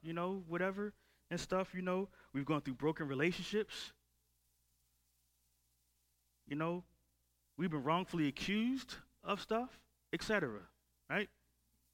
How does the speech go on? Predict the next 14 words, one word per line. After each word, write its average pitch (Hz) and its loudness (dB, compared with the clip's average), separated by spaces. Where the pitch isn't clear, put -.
A 120 -6
lot 170 6
of, 151 -2
a, 127 -2
a - 2
lot 180 8
of 156 0
us 151 -2
ha-, 156 2
ha-, 151 2
have, 139 -2
have, 139 -4
have 143 -4
been 135 -6